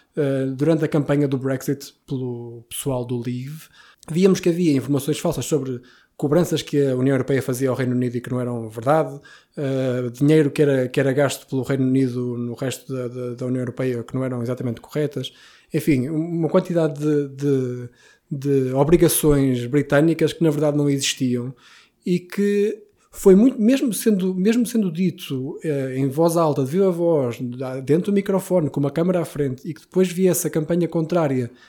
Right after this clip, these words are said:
eh, explicar que aquilo não era assim e mostrar os documentos e, e provar alguma coisa, era, era muito difícil que as, que as pessoas recuassem e que aquele argumento não fosse sempre usado da mesma maneira, ahm, em, em, eh, discussões subsequentes.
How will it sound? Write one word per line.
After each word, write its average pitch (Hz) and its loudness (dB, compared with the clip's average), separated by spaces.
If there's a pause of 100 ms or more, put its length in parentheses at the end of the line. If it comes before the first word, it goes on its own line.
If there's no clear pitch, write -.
(300)
eh, 165 0
explicar 175 2
que 160 2
aquilo 170 0
não 175 4
era 160 4
assim 160 0
e 139 4
mostrar 175 6
os 143 2
documentos 143 2
e, 143 0
e 127 0
provar 139 2
alguma 143 2
coisa, 165 -2 (480)
era, 160 2 (160)
era 175 4
muito 208 6
difícil 202 2
que 214 0
as, 196 -2
que - -2
as 180 4
pessoas 185 2
recuassem 180 0
e 190 0
que 196 -2
aquele 190 2
argumento 185 0
não 202 -2
fosse - -6
sempre 220 0
usado 185 4
da 190 0
mesma 185 2
maneira, 185 2 (580)
ahm, 185 0
em, 190 4
em, 175 4
eh, 170 2
discussões 190 0
subsequentes. - -4